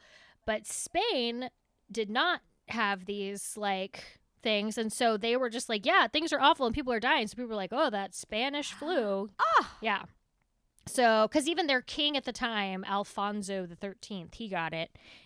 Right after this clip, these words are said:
Speaker 1: and, uh, was really, really sick. So
Speaker 2: Oh my God. Yay, yay, yay. So it really didn't originate from Spain or anything.
Speaker 1: It didn't. It originated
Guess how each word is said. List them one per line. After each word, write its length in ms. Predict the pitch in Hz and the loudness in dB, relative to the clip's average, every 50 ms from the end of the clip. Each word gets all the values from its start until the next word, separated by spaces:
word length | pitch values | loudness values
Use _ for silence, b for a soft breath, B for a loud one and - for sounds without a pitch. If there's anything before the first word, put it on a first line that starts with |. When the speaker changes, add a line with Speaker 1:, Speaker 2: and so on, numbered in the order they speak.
| B B | B B
Speaker 1:
and, 440 | 190 190 190 185 175 175 180 180 180 | -6 -4 -4 -2 -4 -4 -6 -6 -6
uh, 120 | 175 180 175 | -6 -6 -6
was 160 | 185 185 185 | -6 -6 -6
really, 220 | 190 190 175 175 170 | -6 -6 -6 -6 -6
really 220 | 175 170 165 165 | -8 -8 -10 -10
sick. 260 | - - - 160 156 _ - | -10 -10 -12 -12 -12 _ -14
So 220 | - - - - 180 | -12 -8 -6 -6 -6
Speaker 2:
Oh 320 | 165 156 160 233 269 339 | -4 -4 -4 -4 -4 -4
my 220 | 381 269 190 170 160 151 - - - | -4 -6 -6 -6 -8 -12 -16 -16 -10
God. 760 | - 180 190 254 370 392 277 190 165 160 160 156 160 170 165 - _ - | -8 -6 -6 -6 -6 -6 -6 -6 -4 -6 -6 -8 -8 -10 -14 -14 _ -18
Yay, 340 | 160 156 156 160 208 277 349 330 | -16 -14 -10 -10 -10 -8 -8 -8
yay, 220 | 269 196 165 156 | -6 -6 -6 -6
yay. 520 | 156 156 175 190 302 330 320 - 160 156 165 | -6 -6 -6 -6 -6 -6 -6 -6 -6 -8 -8
So 220 | - - 254 247 | -4 0 2 2
it 100 | 247 247 | 2 4
really 240 | 262 285 277 269 247 | 4 4 4 4 4
didn't 260 | 208 208 190 190 - | 4 2 0 0 0
originate 600 | 139 180 156 151 185 185 180 180 165 151 - - | 0 0 0 2 0 0 0 0 -2 -4 -6 -6
from 140 | - 165 143 | -6 -8 -6
Spain 440 | 147 - - - 175 151 151 151 143 | -6 -8 -4 0 0 0 0 0 -4
or 80 | 147 151 | -4 -6
anything. 440 | 147 147 156 165 - - 156 143 147 | -6 -6 -6 -6 -4 -4 -2 2 4
Speaker 1:
It 140 | 294 294 214 | 4 4 6
didn't. 320 | 285 294 311 359 285 262 - - | 6 6 6 6 2 -2 0 2
It 120 | 262 262 | 4 6
originated 760 | 269 269 269 302 - - 311 285 269 254 247 247 247 240 233 | 6 6 6 6 4 4 0 0 0 -2 0 0 0 -2 -2